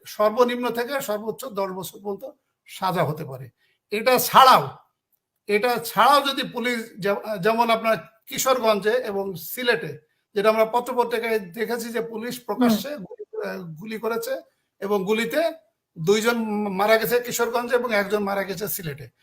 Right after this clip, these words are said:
Speaker 1: সেটা কিন্তু আবার হত্যা মামলা হবে, সেটা কিন্তু আবার হত্যা মামলা হবে এবং তিনশো দুই এবং সেটা শাস্তি মৃত্যুদণ্ড হতে পারে, ওই যে মৃত্যুদণ্ড পর্যন্ত হতে পারে।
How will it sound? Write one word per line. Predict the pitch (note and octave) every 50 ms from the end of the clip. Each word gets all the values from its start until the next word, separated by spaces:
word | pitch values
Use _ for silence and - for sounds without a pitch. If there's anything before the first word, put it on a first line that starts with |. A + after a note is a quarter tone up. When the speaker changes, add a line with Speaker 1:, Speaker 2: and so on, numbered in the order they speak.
| _ _ _ _
Speaker 1:
সেটা | - - G#3+ B3 C#4 C4+
কিন্তু | C4+ B3+ B3+ B3
আবার | A#3+ A#3+ -
হত্যা | D3 - A#4 - C#4 B3+
মামলা | A3 G3+ E3+ E3 C#3+ C#3+
হবে, | C3+ - C3 - _ _ _ _ _ _ _ _
সেটা | - - G#3+ A3+ B3+
কিন্তু | B3 B3+ B3 B3+ B3+
আবার | C4+ A3+
হত্যা | D#3+ A3+ A#3 A#3 - B3
মামলা | A#3+ A#3+ B3 A#3 A#3+
হবে | A#3+ B3+ B3+
এবং | A#3+ A#3+ A3+ A3+ A3+
তিনশো | A#3+ B3 A3 - A3 A3+
দুই | G#3+ A#3 A#3 C4 C4
এবং | A#3+ A3 A3 E3
সেটা | D3+ - A3 G#3+ G3
শাস্তি | - - - - - -
মৃত্যুদণ্ড | G#3+ G#3+ G#3 - G#3+ E3+ F3 F3 D#3+
হতে | E3 E3 D3+
পারে, | C3 B2 A#2+ - _ _ _ _ _ _ _
ওই | F3+
যে | F3+ F#3
মৃত্যুদণ্ড | G3+ G#3 G#3 - F3+ F#3+ F3 E3+
পর্যন্ত | D#3 D#3+ C#3+ C#3
হতে | C#3 C3+ E3 C#3+
পারে। | C#3 C3+ B2+